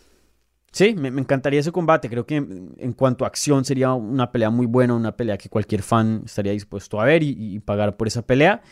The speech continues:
Eh, no sé cómo esté Chen Song Yeon ahora mismo en cuanto a condiciones de pelear. Déjenme lo busco bien rápido. Eh,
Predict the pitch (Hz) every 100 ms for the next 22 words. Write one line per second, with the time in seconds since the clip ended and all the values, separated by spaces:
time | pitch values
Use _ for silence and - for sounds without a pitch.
0 | - - _ 104 117 147 180 180 190 196
1 | 185 170 170 - 170 156 156 156 151 143
2 | 139 139 147 131 139 139 92 117 110 101
3 | _ - 117 110 - 104 - 110 107 98
4 | - - 123 104 107 127 - - 101 95
5 | 98 101 92 110 98 107 110 107 95 95
6 | - 104 104 98 98 - 101 123 - -
7 | - - - - - 104 98 95 95